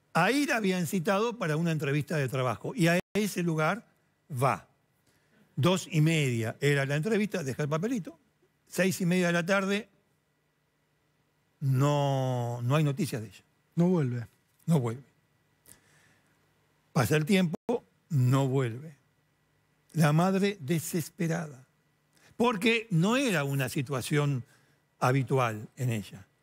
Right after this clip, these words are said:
Speaker 1: Eh, vos lo dijiste recién, muy ordenadita, ¿viste?
Speaker 2: Le deja dicho a la
Speaker 1: Le
Speaker 2: mamá,
Speaker 1: deja
Speaker 2: "Sí,
Speaker 1: dicho con un
Speaker 2: sí,
Speaker 1: papelito.
Speaker 2: voy a tal lugar".
Speaker 1: Además, a ver, deja un dato fundamental. Calle Puan, tres siete cinco cuatro. Pum, ahí voy.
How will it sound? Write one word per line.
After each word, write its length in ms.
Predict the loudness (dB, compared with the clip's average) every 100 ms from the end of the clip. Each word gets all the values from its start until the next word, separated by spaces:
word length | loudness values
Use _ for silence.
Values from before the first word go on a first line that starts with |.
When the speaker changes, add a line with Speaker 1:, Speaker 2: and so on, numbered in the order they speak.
| -6
Speaker 1:
Eh, 140 | -2 0
vos 200 | 2 2
lo 60 |
dijiste 280 | 2 0 0
recién, 360 | 0 0 0 0
muy 160 | 0 2
ordenadita, 920 | 2 2 2 2 2 0 0 -2 -2
¿viste? 260 | -2 0 2
Speaker 2:
Le 60 |
deja 200 | 2 2
dicho 320 | 2 0 0 -2
a 40 |
la 80 | 2
Speaker 1:
Le 60 |
Speaker 2:
mamá, 60 | 2 2
Speaker 1:
deja 200 | 2 2
Speaker 2:
"Sí, 60 |
Speaker 1:
dicho 300 | 2 0 -2
con 140 | 0 0
un 60 |
Speaker 2:
sí, 60 | 0
Speaker 1:
papelito. 440 | 0 0 0 0
Speaker 2:
voy 120 | 0 0
a 80 |
tal 200 | 0 -2
lugar". 460 | 0 0 0 -2 -8 _ _
Speaker 1:
Además, 300 | 0 2 2 0
a 80 | 0
ver, 260 | 0 -2
deja 300 | -2 0 0
un 100 | 0
dato 280 | 2 0 -2
fundamental. 680 | -4 -2 0 0 0 -2 -4 -8
Calle 320 | -4 0 0
Puan, 400 | 2 2 2 0 -8 _ _ -2
tres 300 | 2 2 0
siete 400 | -2 -2 0 -2
cinco 360 | 0 0 0
cuatro. 420 | 0 -2 -2 -8 -20 _ _ _ _ _
Pum, 240 | -2 0 -2 -6
ahí 200 | -2 2
voy. 340 | 4 2 0